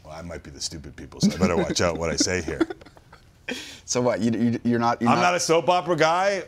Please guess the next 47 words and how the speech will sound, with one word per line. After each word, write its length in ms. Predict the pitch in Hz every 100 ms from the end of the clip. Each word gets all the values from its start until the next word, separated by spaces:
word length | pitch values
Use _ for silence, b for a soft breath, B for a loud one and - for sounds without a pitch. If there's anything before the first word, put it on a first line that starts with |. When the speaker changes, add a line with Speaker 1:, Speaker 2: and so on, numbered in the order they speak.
| -
Speaker 1:
Uh, 300 | 113 113 110
Price 320 | - 160 156
is 80 | 123
Right. 180 | 139 147
Let's 200 | 147 -
make 180 | 156 131
a 40 |
deal, 340 | 113 127 147
and 100 | 151
it's 120 | 123 95
various 380 | 123 127 123
from. 180 | - 117 127
I, 120 | 131
I 20 |
Speaker 2:
Yeah. 140 | 117 151
Speaker 1:
don't 160 | 185
know 160 | 175 190
if 60 |
you 60 | 190
can 120 | 175
go 180 | 156 175
against 320 | 156 170 156
Price 180 | 147 151
is 40 | 135
Right. 100 | 131 B
Right 260 | 135 180
now, 420 | - 143 139 139 - B
at 240 | 143 156
Tim 140 | - 170
and 120 | 156
Friends, 320 | 131 135 127
let 120 | 135
us 100 | 135
know 140 | 127 131
the 80 | 120
greatest 640 | 98 131 151 170 - -
Speaker 2:
Nice. 380 | 110 110 117 113
Speaker 1:
daytime 720 | 143 165 135 160 151 151 147
television 580 | - 139 139 135 113 123
show 460 | 104 127 120 117 B B B
of 180 | 113 101
all 320 | - 123 120 101
Speaker 2:
I 60 |
got 60 | 107 117
Speaker 1:
time. 80 | 120
Speaker 2:
one 100 | 117
already. 380 | 107 107 101